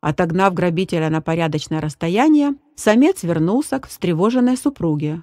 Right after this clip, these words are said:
прогоготал: «Всё в порядке, мол, родная, опасность миновала». И гусыня сразу успокоилась, улеглась на яйца. Недавно он чуть было не лишился супруги, когда на неё напал писец,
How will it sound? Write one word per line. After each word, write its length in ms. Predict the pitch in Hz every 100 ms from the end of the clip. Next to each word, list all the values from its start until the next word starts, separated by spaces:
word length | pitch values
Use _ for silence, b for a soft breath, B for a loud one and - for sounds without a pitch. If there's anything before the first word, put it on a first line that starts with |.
| -
прогоготал: 760 | 165 180 196 190 - 147 165 - _
«Всё 220 | - 285
в 80 | 285
порядке, 420 | 311 226 - 175
мол, 200 | 160 156
родная, 600 | 180 190 165 147 143 160 -
опасность 580 | 277 311 339 - 151 175
миновала». 640 | 190 202 156 139 151 160 _ _ _ _ _
И 80 | 226
гусыня 400 | 247 - 480 254
сразу 340 | - 196 208 254
успокоилась, 920 | - 294 - 165 170 165 170 - - _ -
улеглась 540 | 175 160 165 202 247
на 80 | 220
яйца. 580 | 151 135 147 - 160 165 _ _ _ _ -
Недавно 400 | 196 208 214 208
он 80 | 202
чуть 180 | 220 196
было 240 | 202 202
не 120 | 208
лишился 460 | 208 220 202 185 185
супруги, 640 | - 196 247 285 175 156 -
когда 280 | - 175 180
на 120 | 175
неё 260 | 180 175 170
напал 340 | 175 170 165
писец, 560 | 160 185 - 135 139